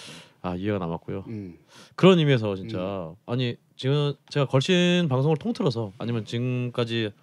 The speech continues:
Speaker 1: 한국에서 하는 어떤 수많은
Speaker 2: 음.
Speaker 1: 음식 관련 방송 통틀어서
Speaker 2: 음.
Speaker 1: 정말 인문학이란 이름을 걸고
Speaker 2: 음.
Speaker 1: 하는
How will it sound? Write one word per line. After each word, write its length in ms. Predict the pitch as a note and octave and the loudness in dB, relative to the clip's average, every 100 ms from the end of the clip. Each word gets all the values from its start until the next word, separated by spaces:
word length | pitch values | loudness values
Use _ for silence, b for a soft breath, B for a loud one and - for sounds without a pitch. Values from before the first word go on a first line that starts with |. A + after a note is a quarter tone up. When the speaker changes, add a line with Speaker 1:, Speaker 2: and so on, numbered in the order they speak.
| b b b | b b b
Speaker 1:
한국에서 520 | - F#3+ F#3+ F3 D3+ D3+ | -2 0 2 4 6 6
하는 440 | C#3 C#3 B2 G#2+ _ | 6 2 -2 -8 _
어떤 300 | G2+ G2 G2+ | -8 -6 -4
수많은 580 | G2+ F3+ F3 A2+ A#2+ E3+ | -2 2 2 2 -2 -6
Speaker 2:
음. 300 | G2+ G2 F#2+ F#2 | -12 -16 -10 -6
Speaker 1:
음식 160 | A2+ - | -2 2
관련 180 | B2 | 4
방송 200 | A#2+ A2 | 4 0
통틀어서 560 | A#2+ F3+ C#3+ A2 C#3 F2+ | -2 -2 0 0 0 -2
Speaker 2:
음. 200 | F#2+ F2 D#2+ B B B B B | -8 -18 -20 B B B B B
Speaker 1:
정말 240 | - D3+ | 2 2
인문학이란 720 | A2 B2 G3 B3+ B3 A3 G#3+ | 6 6 8 8 6 6 6
이름을 240 | D#3+ C#3 C3+ | 6 4 4
걸고 540 | G#2+ F#2 F2+ G2+ B2 | 2 0 0 0 -2
Speaker 2:
음. 400 | F#2+ G2+ F#2 F2 E2 | -2 -4 -6 -6 -2
Speaker 1:
하는 380 | D3 C#3+ C3 | 0 2 0